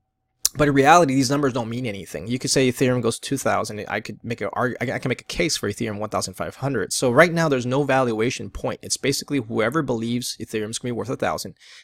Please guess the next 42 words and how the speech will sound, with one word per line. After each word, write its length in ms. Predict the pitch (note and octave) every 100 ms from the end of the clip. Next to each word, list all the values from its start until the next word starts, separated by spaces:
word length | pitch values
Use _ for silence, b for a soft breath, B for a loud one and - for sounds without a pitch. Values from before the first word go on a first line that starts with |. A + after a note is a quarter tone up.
| -
that's 240 | G2+ -
going 160 | C3+ A#2
to, 200 | - A2
what's 180 | D#2+ -
going 220 | G#2 G2+
to 80 | G#2+
be 100 | A#2+
worth. 340 | F3 - - B B B
Now, 120 | C#3
again, 280 | C3 E3 B2+
if 120 | A#2
you 100 | A#2+
have 100 | D#3
exhausted 640 | D3+ A2+ A#2+ A2+ C3+ - D#3
all 220 | - A#2
your 120 | G#2+
buyers, 640 | F#2+ G#2 F3+ E3+ - - - b b b _
then 140 | A#2+
who's 200 | A2 D3
gonna 140 | C#3+ B2+
drive 240 | A2+ G2+
it 80 | G#2
up 80 | -
to 140 | -
a 20 |
thousand? 400 | G2+ - - - _ _ _ b b b b -
The 100 | C#3+
last 240 | G3+ A#3+
one 100 | A3
is 80 | F#3
going 200 | E3 D#3+
to 100 | D3+
be, 300 | C3+ C3+ -
how 180 | - F3+
will 120 | G#3+
Ethereum 340 | F#3 D3+ D3+ C3
navigate 460 | A#2 B2+ A#2+ A#2+
through 100 | -
the 60 | A2+
next 160 | G2
five 260 | - G#2 G2+
years? 460 | A2+ G#2 - -